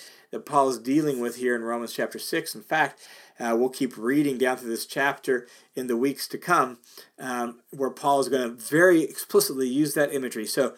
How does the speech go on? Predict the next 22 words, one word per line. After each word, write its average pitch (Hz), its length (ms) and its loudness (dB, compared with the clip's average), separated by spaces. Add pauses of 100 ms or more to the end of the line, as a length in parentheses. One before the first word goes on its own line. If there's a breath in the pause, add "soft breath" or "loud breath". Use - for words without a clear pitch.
(260 loud breath)
just 139 320 -2
bear 165 260 8
that 180 160 8
in 185 120 4
mind. 139 280 0
We'll 131 100 0
flesh 156 340 -2
that 143 200 0
out 131 120 -2
a 127 40 -4
little 131 220 0
bit 110 140 -10
more. 156 340 0 (260 loud breath)
But 160 100 -2
that's 220 200 4
kind 247 180 -2
of 214 60 4
what 160 80 -12
Paul's 190 260 6
getting 180 340 2
at 98 140 -8
is, 127 300 -4